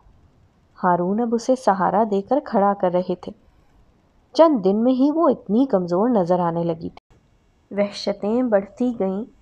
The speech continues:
हिज्र के आज़ार के साथ। "अब तो हम बात भी करते नहीं गमख्वार के साथ।" दांते के जहन्नुम जैसा अहाता अदालत आज भी लोगों से खचाखच भरा था।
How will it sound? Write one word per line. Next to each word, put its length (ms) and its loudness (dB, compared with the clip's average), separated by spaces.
हिज्र 260 0
के 200 0
आज़ार 580 0
के 200 -4
साथ। 340 -6
"अब 220 -4
तो 60 4
हम 280 0
बात 440 0
भी 140 -2
करते 460 0
नहीं 460 -2
गमख्वार 540 -2
के 200 -2
साथ।" 320 -2
दांते 480 2
के 200 -2
जहन्नुम 580 -2
जैसा 440 -2
अहाता 520 -2
अदालत 480 -2
आज 280 -2
भी 100 -2
लोगों 320 -4
से 160 -4
खचाखच 720 -4
भरा 220 -4
था। 180 -14